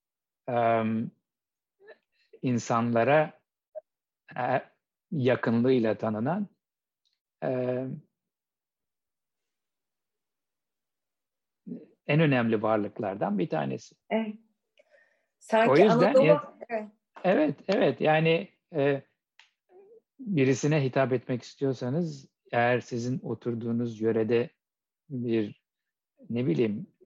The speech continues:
Speaker 1: evliya takımından birisi yoksa ki, tabii artık on beşinci yüzyılın sonlarına gelindiğinde öyle bir yöre kalmıyor. Her taraf, e, yatırla falan dolu, her tarafta şeyh var.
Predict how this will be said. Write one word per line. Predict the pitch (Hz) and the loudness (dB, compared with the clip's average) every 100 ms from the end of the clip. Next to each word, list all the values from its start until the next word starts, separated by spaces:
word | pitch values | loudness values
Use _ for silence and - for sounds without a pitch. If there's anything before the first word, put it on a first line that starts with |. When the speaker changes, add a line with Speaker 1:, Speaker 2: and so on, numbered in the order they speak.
| _ _ | _ _
Speaker 1:
evliya | 120 107 107 117 117 | 0 0 2 2 0
takımından | 113 101 110 107 110 110 107 | -2 -4 -4 -4 -4 -4 -2
birisi | 107 107 - | -4 -4 -4
yoksa | 110 117 - 107 | -2 -2 -4 -10
ki, | - 104 - _ _ _ _ _ _ _ _ - | -6 -8 -8 _ _ _ _ _ _ _ _ -8
tabii | 104 104 95 - _ | -4 -2 -4 -8 _
artık | 104 92 - 98 _ _ | -10 -10 -10 -16 _ _
on | 107 104 | -10 -8
beşinci | 98 - 101 104 | -6 -8 -6 -6
yüzyılın | 98 101 101 | -6 -8 -10
sonlarına | 107 107 107 107 | -10 -6 -6 -6
gelindiğinde | 104 107 104 104 104 101 123 | -6 -4 -4 -4 -6 -4 -4
öyle | 117 107 107 107 | -2 -2 -2 -4
bir | 101 | -4
yöre | 104 107 104 | -4 -2 -4
kalmıyor. | 113 113 107 92 | -2 -2 -4 -8
Her | 101 98 | -12 -14
taraf, | 92 101 - _ _ _ _ _ - 214 | -8 -8 -8 _ _ _ _ _ -12 -4
e, | 107 104 226 180 | -4 -4 -8 -8
yatırla | 117 104 - 107 104 98 | -2 -2 -2 -2 -2 -4
falan | 101 104 107 107 | -4 -2 -2 -4
dolu, | 98 90 95 92 | -4 -4 -6 -8
her | 101 98 | -10 -10
tarafta | 95 98 92 - 92 | -6 -6 -6 -10 -12
şeyh | - 101 98 - | -8 -6 -6 -10
var. | 95 98 _ | -12 -12 _